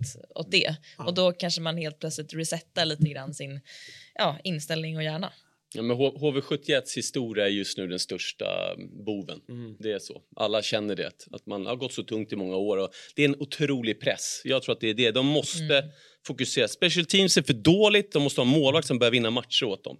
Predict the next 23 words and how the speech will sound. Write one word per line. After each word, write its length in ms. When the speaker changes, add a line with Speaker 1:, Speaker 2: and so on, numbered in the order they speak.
Speaker 3:
Punkt 200
slut. 320
Det 60
andra 200
är 60
bra. 280
Alltså, 220
så 80
att, 80
för 180
jag 120
tror 100
att 80
det 60
är 40
lätt. 260
Och 120
så 140
ha 80
lite 200
ku-, 340
fatta 300
det, 260